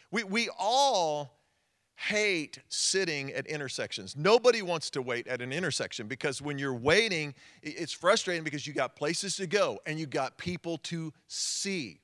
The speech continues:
But what if intersections were not an inconvenience, but they were an opportunity? I, I, I, I want us to think about this. Well, I believe that God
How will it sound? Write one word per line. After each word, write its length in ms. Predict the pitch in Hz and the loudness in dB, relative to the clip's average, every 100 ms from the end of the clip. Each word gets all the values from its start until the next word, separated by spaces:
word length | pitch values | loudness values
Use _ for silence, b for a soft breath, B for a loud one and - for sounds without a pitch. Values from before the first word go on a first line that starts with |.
| _ _ _ _ _ _ _ _ _ _ _ - | _ _ _ _ _ _ _ _ _ _ _ -2
But 180 | 180 170 | -2 0
what 460 | 156 190 262 302 | -2 2 4 6
if 600 | 202 107 92 117 - - _ _ _ _ _ _ _ _ _ - | 4 0 -4 -6 -12 -20 _ _ _ _ _ _ _ _ _ 0
intersections 1300 | 202 247 196 - 123 107 - 98 127 143 - - - _ _ _ _ _ _ - | 2 4 2 0 -2 -4 -6 -6 -8 -6 -6 -8 -14 _ _ _ _ _ _ -2
were 160 | 165 | 2
not 280 | 170 208 269 | 6 6 6
an 120 | 233 | 2
inconvenience, 840 | 180 147 151 127 165 196 143 110 | 0 -4 -6 -2 -2 -2 -4 -6
but 200 | - 143 | -6 -4
they 120 | 160 151 | -4 -2
were 240 | 143 139 | -2 -2
an 140 | 127 123 - | -4 -12 -6
opportunity? 1000 | 139 131 127 110 - - 143 117 82 67 _ _ _ _ _ _ _ _ _ _ - | -4 -4 -6 -10 -10 -10 -8 -10 -10 -16 _ _ _ _ _ _ _ _ _ _ -8
I, 220 | 214 226 208 | -2 0 4
I, 220 | 233 294 233 233 302 - _ _ _ _ - | 8 8 8 6 4 2 _ _ _ _ 0
I, 100 | 226 | 4
I 40 | |
want 160 | 285 294 | 4 4
us 80 | 226 | 0
to 80 | 202 | -4
think 160 | 220 | 0
about 120 | 190 | 2
this. 180 | 170 147 | 2 -2
Well, 200 | 185 190 226 | -2 -2 2
I 180 | 226 277 | 4 4
believe 280 | 294 262 | 2 -2
that 220 | 175 143 117 | -2 -4 0
God 520 | 180 185 131 120 | 2 4 2 0